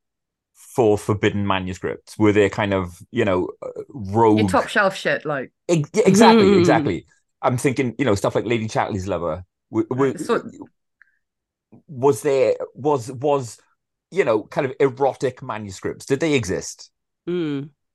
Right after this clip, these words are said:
Speaker 2: Um, I mean, what, like, the sort of manuscript you'd find in a bush by a train track?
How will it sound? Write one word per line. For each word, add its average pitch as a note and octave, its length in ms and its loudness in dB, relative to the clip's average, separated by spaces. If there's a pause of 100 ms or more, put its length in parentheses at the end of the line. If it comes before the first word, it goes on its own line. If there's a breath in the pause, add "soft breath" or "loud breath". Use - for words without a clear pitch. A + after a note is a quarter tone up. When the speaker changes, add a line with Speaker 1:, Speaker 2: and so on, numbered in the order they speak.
(280)
Speaker 2:
Um, C#4 500 2 (300)
I A#3 60 -6
mean, A#3+ 240 -2
what, G#3+ 200 -2
like, F#3 260 -4
the G3 40 -10
sort G#3+ 220 -6
of F#3+ 60 -6
manuscript F#3 400 -4
you'd F#3+ 100 -12
find F3+ 240 -8
in F3+ 80 -8
a F3 40 -8
bush F3 300 -4
by E3 100 -6
a E3 80 -4
train D#3+ 240 -6
track? - 400 -6